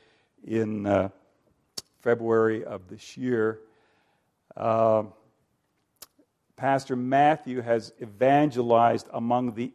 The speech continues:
Indian population. Saudi Arabia is a nation of twenty-seven million, about eight million expats. The expats essentially do all the work in the country.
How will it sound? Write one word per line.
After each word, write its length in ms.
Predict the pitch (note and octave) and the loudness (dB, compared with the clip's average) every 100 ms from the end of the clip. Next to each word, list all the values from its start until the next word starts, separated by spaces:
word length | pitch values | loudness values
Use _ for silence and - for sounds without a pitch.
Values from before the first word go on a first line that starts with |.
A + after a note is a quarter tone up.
| _ | _
Indian 640 | D3 F#3 F#3 D3 C3 A2 | 0 0 2 4 4 2
population. 560 | - G#2+ G#2 - G#2 _ | -2 -4 -4 -4 -14 _
Saudi 300 | - D3+ D3+ | 0 2 4
Arabia 340 | D3 C#3+ C#3 | 4 2 2
is 100 | A#2 | -2
a 60 | A#2+ | -4
nation 360 | A#2+ C3+ C3 A2+ | -2 -2 -4 -14
of 100 | - | -14
twenty-seven 680 | - C#3 C#3 C#3+ C3 B2+ A#2+ | -8 -6 -4 -4 -4 -6 -6
million, 520 | A#2+ A#2 B2+ B2+ A#2+ _ _ _ _ _ _ _ - | -4 0 0 -2 -8 _ _ _ _ _ _ _ -20
about 340 | F#2+ A2+ A2+ - | -2 0 0 -2
eight 240 | C#3+ D#3 | -2 -2
million 300 | D3 D3+ C#3+ | 0 0 2
expats. 600 | C3+ C3+ - A#2 G#2+ - | 2 -2 -4 -2 -2 -4
The 100 | - | -4
expats 520 | - D3 - B2+ A#2+ - | -4 -4 -4 -2 -2 -4
essentially 400 | - D3 C3+ B2 | -6 -6 -6 -8
do 140 | A#2+ | -8
all 320 | B2+ B2+ C3 | 0 2 4
the 60 | C3 | 2
work 280 | A#2 A#2 C3 | -2 -4 -4
in 60 | |
the 80 | A#2 | -16
country. 520 | - A#2+ G#2+ A2+ A2 | -16 -18 -16 -16 -16